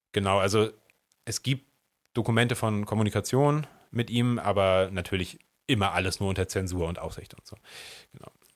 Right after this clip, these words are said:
Die wichtigsten Punkte zum Prozess. Also die Anklage lautete auf Hochverrat, vorsätzliche Tötung und Redelsführerschaft. Es ging zentral um diese Auseinandersetzung in den frühen dreißigern, an denen er angeblich beteiligt war.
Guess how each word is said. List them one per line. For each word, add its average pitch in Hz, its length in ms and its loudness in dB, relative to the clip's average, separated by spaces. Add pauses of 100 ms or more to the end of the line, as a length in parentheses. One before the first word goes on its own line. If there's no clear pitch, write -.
(140)
Die 110 100 -2
wichtigsten 135 360 0
Punkte 107 240 -4
zum - 160 -12
Prozess. - 420 -12
Also 98 180 -4
die 101 140 -4
Anklage 131 400 2
lautete 113 280 4
auf 104 140 0
Hochverrat, 127 540 2 (160)
vorsätzliche 113 560 0
Tötung 110 320 0
und 95 100 -2
Redelsführerschaft. 110 840 -2 (760)
Es - 140 -10
ging 107 160 -2
zentral 101 320 0
um 98 80 -2
diese 90 160 -2
Auseinandersetzung 107 720 2
in 98 60 -2
den 95 100 -4
frühen 95 200 -8
dreißigern, 101 460 2
an 92 160 -4
denen 92 140 -2
er 90 80 -2
angeblich 98 340 -8
beteiligt 107 460 -4
war. 98 180 -2